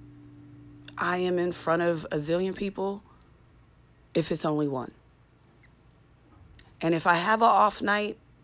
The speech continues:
if my energy is low, you know, I'll check my period app. <laughs> Oh, okay, that's what it is. <laughs>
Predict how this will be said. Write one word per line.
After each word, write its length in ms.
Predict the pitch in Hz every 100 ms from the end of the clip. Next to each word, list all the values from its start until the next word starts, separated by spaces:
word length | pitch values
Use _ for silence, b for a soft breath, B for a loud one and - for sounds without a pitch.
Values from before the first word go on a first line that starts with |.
| - -
if 100 | 151
my 160 | 151 139
energy 420 | 202 214 208 208
is 140 | 190
low, 380 | 196 196 196 190 - b b b
you 140 | -
know, 420 | 170 165 160 160 -
I'll 120 | 165 175
check 200 | 240 220
my 100 | 208
period 420 | 226 202 202 208
app. 260 | 220 233 -
<laughs> 40 | 226 - 247 - - 226 - 254 - B B -
Oh, 180 | 294 285
okay, 200 | 254 226
that's 240 | 220 220 185
what 100 | 160
it 120 | 151
is. 340 | 156 175 - - B B B B B -
<laughs> 20 | 453